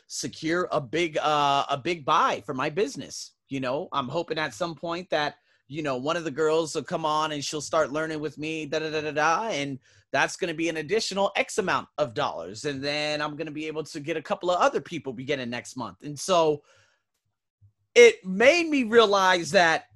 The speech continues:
I think I had always wasted my time on just podcast, podcast, podcasts,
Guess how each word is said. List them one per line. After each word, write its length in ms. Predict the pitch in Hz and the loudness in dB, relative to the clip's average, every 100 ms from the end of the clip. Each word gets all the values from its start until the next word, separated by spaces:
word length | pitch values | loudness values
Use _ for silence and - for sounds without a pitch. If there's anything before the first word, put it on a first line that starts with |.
| - _ - - | -20 _ -4 2
I 200 | 196 175 | 4 2
think 560 | - - 262 320 - - | -4 -2 -2 -2 -6 -4
I 220 | 175 202 226 | 4 6 6
had 260 | 196 185 - | 4 2 6
always 560 | 185 214 214 214 196 | 6 8 6 2 0
wasted 420 | 165 175 - 190 151 | -2 -2 -2 -6 -2
my 160 | 156 | -4
time 500 | 131 156 147 160 180 - | -4 -4 -2 -2 -4 -4
on 180 | 151 143 | -4 -4
just 300 | 156 135 - | -6 -8 -4
podcast, 560 | 147 156 - 160 147 | 0 0 0 -2 -2
podcast, 540 | - 139 139 147 131 - | 0 0 0 -2 -4 -2
podcasts, 720 | 123 131 151 151 226 - | -4 -2 -4 -6 -8 -14